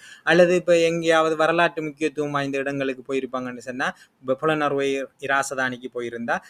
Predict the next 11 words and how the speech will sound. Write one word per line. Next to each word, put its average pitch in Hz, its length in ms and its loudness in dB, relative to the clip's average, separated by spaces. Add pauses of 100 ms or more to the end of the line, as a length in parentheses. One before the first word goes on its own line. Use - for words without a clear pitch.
அங்க 170 240 -2
என்னென்ன 165 360 0
பாத்தீங்கன்னு 131 580 -2
சொல்லி 120 280 -8
அவங்களை 151 340 -4
கேட்கறது. 113 460 -8 (220)
அப்ப 135 300 -6
தெரியாத 190 420 4
மாணவர்களுக்கும் 156 680 -2
தெரிஞ்ச 175 280 -2
மா-, 160 260 -6